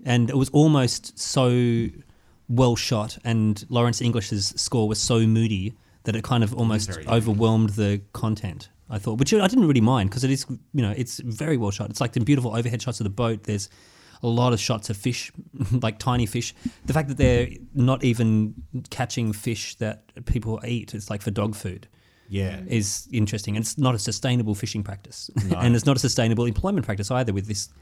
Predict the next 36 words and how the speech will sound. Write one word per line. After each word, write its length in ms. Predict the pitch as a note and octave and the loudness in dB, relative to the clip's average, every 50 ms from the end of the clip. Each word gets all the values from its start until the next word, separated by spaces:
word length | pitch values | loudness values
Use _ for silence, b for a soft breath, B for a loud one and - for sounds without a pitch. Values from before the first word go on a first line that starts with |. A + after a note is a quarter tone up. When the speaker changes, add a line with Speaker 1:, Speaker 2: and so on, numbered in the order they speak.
| - - | -10 -2
Speaker 1:
um, 200 | A#2 G#2+ G#2 G#2 | 2 2 2 2
throwing 260 | G2 - B2+ A#2 A2 | 2 0 0 0 0
people 200 | F#2+ A2+ G2 G#2 | 0 0 0 0
overboard 280 | G2+ G2 G2 G#2 G2+ G2+ | 0 0 2 0 0 -2
sort 140 | - A#2 G2+ | -2 -4 -4
of 240 | F#2+ G2 - - - - - - G2 - | -4 -6 -8 -16 -20 -20 -20 -20 -20 -14
tendency 480 | - - B2 A2+ G#2+ A2+ G#2 - G#2+ G2 | -6 -2 -2 0 0 0 -2 -2 -4 -4
of 80 | F#2+ G#2 | -4 -4
the 40 | |
sadistic 440 | G2+ - - G2+ G#2+ G2+ - A2 G2+ | -4 -4 -4 -4 -6 -6 -6 -10 -10
ship's 220 | - - A2+ - - | -8 -10 -10 -8 -6
captain, 260 | - A#2+ - A#2+ A#2 | -8 -4 -2 0 0
which 100 | C3+ D#3 | 0 0
I 140 | D3 F3 G#3 | 0 0 2
thought 180 | - D#3+ B2+ | 2 0 0
really 160 | B2 B2 B2+ | 2 0 2
undermined 400 | A#2+ A#2 A#2 G#2+ G#2 G#2+ A2+ A2+ | 2 0 0 0 0 2 2 2
it. 60 | G2+ G2+ | 0 0
I 40 | |
was 120 | G#2 - - | -2 -2 -4
like, 100 | A#2+ G#2+ | -4 -2
"This 140 | C3+ D3 - | -2 -4 0
feels 260 | - D3+ C3 G#2 - | 0 0 0 0 0
much 160 | A#2 A#2 - | -4 -4 -4
more 80 | A#2 G#2 | -4 -4
like 120 | G2+ G2 | -4 -4
a 40 | - | -6
plot 240 | G2+ - A#2+ A2 A2 | -6 -6 -8 -6 -4
development." 380 | G#2+ G2+ G#2 G2+ G2 G2+ G#2+ | -4 -2 -2 -2 -2 -2 0
I 20 | A2 | -2
don't 140 | B2+ B2+ | -2 0
understand 280 | B2 A2 G2+ - A#2 G2+ G2+ | -2 -4 -4 -2 -2 0 0
why 260 | G#2+ A2 A2+ A2 G#2 | 2 2 2 2 2
someone 280 | G#2 - A#2 G#2+ G#2 G2+ | 0 0 0 0 2 2
would 100 | G2+ F#2+ | 0 0
be 260 | G#2+ G2+ G2 G2 | 0 -2 -2 -4